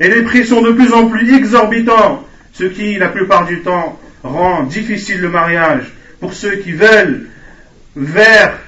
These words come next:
ceux qui veulent aller vers une chose licite, mais sont bloqués par une chose interdite à des prix exorbitants. Et beaucoup n'hésitent pas à s'endetter pour payer ce genre de prestations interdites en islam.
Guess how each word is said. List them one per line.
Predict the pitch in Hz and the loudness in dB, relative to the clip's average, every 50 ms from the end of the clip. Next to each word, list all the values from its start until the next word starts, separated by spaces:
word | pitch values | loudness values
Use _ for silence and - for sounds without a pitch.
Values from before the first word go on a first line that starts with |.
| - | -20
ceux | - - 214 | -10 -8 -8
qui | 214 - 214 | -6 -6 -2
veulent | 208 240 226 | 0 2 2
aller | 226 220 220 226 233 226 | 4 2 2 2 0 2
vers | - 220 226 226 214 214 | 2 2 2 2 2 0
une | 220 226 | -2 -2
chose | - 240 226 220 - | -2 -2 -4 0 2
licite, | 247 262 - - 269 269 269 - - - - - - - - - | 4 2 4 4 4 4 4 4 0 -8 -14 -20 -20 -20 -14 -8
mais | 147 160 170 | -4 -4 -4
sont | 170 180 180 165 | -2 -2 -4 -4
bloqués | 151 165 185 190 185 - 180 180 170 160 143 139 - - - - - - | 0 2 2 2 2 2 -2 -2 -2 -4 -6 -8 -12 -18 -20 -20 -10 -4
par | 170 165 160 | -2 -2 -2
une | 175 170 - | -2 -4 -4
chose | - - 175 156 147 175 | -4 -6 -6 -6 -4 -4
interdite | 185 180 - 180 170 156 151 143 160 160 143 - - - - - - - - | -6 -4 -2 -4 -4 -4 -4 -4 -4 -4 -4 -6 -12 -18 -20 -20 -20 -4 0
à | 165 165 | 0 2
des | 151 156 156 | 2 2 0
prix | 147 - - 165 156 147 139 139 - - - - - - | 0 -2 -4 0 0 2 2 0 -2 -6 -14 -18 -4 -2
exorbitants. | 175 165 - 135 156 151 143 135 143 139 - 156 156 156 151 139 127 - - - - - - - | 0 0 0 0 -2 -2 0 -2 -4 -6 -4 -4 -4 -4 -4 -6 -8 -10 -14 -20 -20 -20 -18 -2
Et | - 185 190 | 2 2 4
beaucoup | 226 240 254 - 269 269 262 240 214 - - - - - - | 4 2 4 6 6 6 6 6 4 0 -4 -10 -16 -18 -10
n'hésitent | - 160 190 233 233 233 254 254 - - | -8 -4 -2 -2 2 2 2 2 2 2
pas | 277 269 269 247 233 226 | 4 4 6 6 6 6
à | 226 220 | 4 4
s'endetter | 226 - 294 277 254 269 262 262 262 254 240 214 190 - - - - - - - - - | 4 4 4 6 6 6 4 6 4 4 4 4 2 0 -4 -8 -14 -20 -20 -20 -16 -8
pour | - - - - | -6 -6 -6 0
payer | - 214 220 208 202 196 185 170 143 - - - - - | 0 0 0 0 -2 -4 -4 -4 -4 -6 -10 -14 -20 -20
ce | - - 175 170 | -8 -6 -6 -2
genre | 175 190 190 175 | -2 -2 -2 -2
de | 160 160 | -4 -4
prestations | 156 - 170 175 - - 165 156 - - 156 151 151 156 | -4 -4 -4 -4 -4 -4 -6 -6 -6 -4 -4 -4 -2 -2
interdites | 156 135 156 151 143 139 139 135 143 | -2 0 0 -2 -2 -2 -4 -4 -2
en | 139 135 | 2 2
islam. | 131 123 - - 139 147 143 135 127 117 110 104 92 87 - | 2 0 0 -2 -2 0 2 2 0 -2 -4 -8 -10 -12 -14